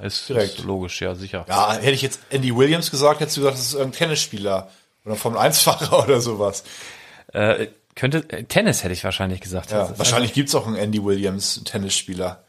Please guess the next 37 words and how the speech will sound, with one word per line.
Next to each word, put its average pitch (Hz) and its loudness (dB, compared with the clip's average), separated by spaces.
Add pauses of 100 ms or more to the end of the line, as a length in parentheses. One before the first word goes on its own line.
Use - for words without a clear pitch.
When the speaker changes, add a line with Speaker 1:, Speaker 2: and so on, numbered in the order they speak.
(760)
Speaker 1:
Ja, 107 4
also 107 0
es 98 -6
gibt 104 -6
ja 95 4
alles, 104 0
also, 95 -4
ähm, 95 -4 (140)
Speaker 2:
Ja, 95 0
Speaker 1:
ja. 104 0
Speaker 2:
Andy 123 4
Williams 135 6
ist 127 0
ja 127 4
auch, 113 4
also 107 2
da 110 4
gibt's 110 -2
wahrscheinlich... 107 0
Äh, 90 -8
weiß 95 -6 (1080)
Speaker 1:
So, 117 -4
ich 110 0
Speaker 2:
ich 101 0
Speaker 1:
muss 135 4
Speaker 2:
nicht, 147 2
Speaker 1:
jetzt - -6
den 131 4
Speaker 2:
fünfzig 120 2
Speaker 1:
richtigen 139 2
Interpreten 131 2
raus. 113 2 (300)
Also 131 2
die, 135 0 (120)
äh, - -10 (100)
alle 147 0
Weihnachtslieder 156 4